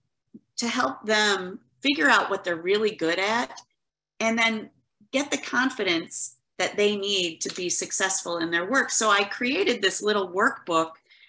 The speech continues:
and I put a post out there offering it out there for free. So that was my way of providing value to the people who follow me. But I encourage you to think about, what are your unique talents?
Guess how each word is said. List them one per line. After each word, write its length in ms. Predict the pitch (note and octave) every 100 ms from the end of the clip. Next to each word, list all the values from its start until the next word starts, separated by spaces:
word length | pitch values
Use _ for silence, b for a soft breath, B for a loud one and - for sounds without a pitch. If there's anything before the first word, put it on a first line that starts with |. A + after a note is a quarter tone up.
| b -
and 360 | A#3 A#3 A3+ -
I 120 | G#3 A3+
put 200 | C4 B3
a 60 |
post 400 | B3 B3+ B3+ -
out 260 | G3 F#3+ -
there 400 | F#3+ G3 A3 - _ _ _ -
offering 480 | F#3 F#3+ A#3+ A#3+ A#3 A3 A3+
it 100 | G#3
out 320 | F#3 E3 -
there 220 | F3+ F3
for 180 | F3 F3+
free. 460 | F#3 - D3+ - - _ _ _ _ _
So 180 | - A3+ A3
that 200 | A#3+ B3
was 160 | C4 G#3+
my 240 | G3+ G#3+
way 440 | G3+ E3+ D#3 D#3 -
of 180 | E3+ -
providing 540 | F3 E3+ E3 E3 D#3
value 640 | D#3+ D#3+ F3+ F3+ D3+ D3 - _ _
to 100 | -
the 100 | G3
people 380 | F#3+ - G#3 F3+
who 120 | E3+
follow 440 | E3 - D3 D3 D3
me. 400 | E3 A#3 D3 - _ _ _ _ _ -
But 220 | B3 - -
I 120 | B3+
encourage 520 | C4 C4 - G#4+ G#4+
you 160 | B3+ A#3+
to 80 | G#3+
think 260 | A3+ A3
about, 440 | G#3+ G3 F3 F3+ - _ _
what 160 | C4 E4
are 140 | A4
your 260 | B3 A3 A#3
unique 500 | A3 G3 E3+ D#3 -
talents? 840 | - C#3+ C#3+ D#3+ A#3+ - - -